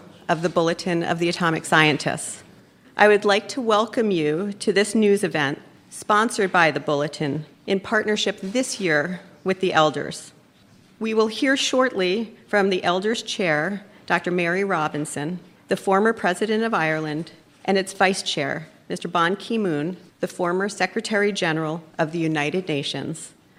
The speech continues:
about their focus on the increasing threats posed by nuclear proliferation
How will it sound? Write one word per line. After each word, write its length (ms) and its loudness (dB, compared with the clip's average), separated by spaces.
about 400 2
their 160 4
focus 640 -6
on 120 2
the 100 2
increasing 540 -2
threats 480 -4
posed 560 0
by 120 2
nuclear 400 0
proliferation 840 -6